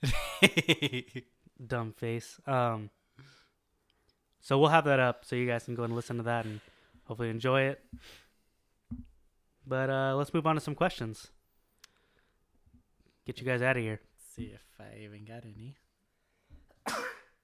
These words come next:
Speaker 1: I only got one.
Speaker 2: Same. I put mine up late.
Speaker 1: Yeah. <laughs> Oh my God. Of course, it's from Crit Revis.
Speaker 2: Uh-huh.
Speaker 1: <laughs> Uh,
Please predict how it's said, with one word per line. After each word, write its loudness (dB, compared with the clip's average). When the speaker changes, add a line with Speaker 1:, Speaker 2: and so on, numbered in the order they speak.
Speaker 1:
I -2
only -6
got -2
one. -2
Speaker 2:
Same. -8
I -10
put -6
mine 0
up -4
late. -4
Speaker 1:
Yeah. -16
<laughs> -18
Oh -2
my -12
God. -8
Of -14
course, -2
it's -14
from -6
Crit -4
Revis. 0
Speaker 2:
Uh-huh. -2
Speaker 1:
<laughs> 6
Uh, -6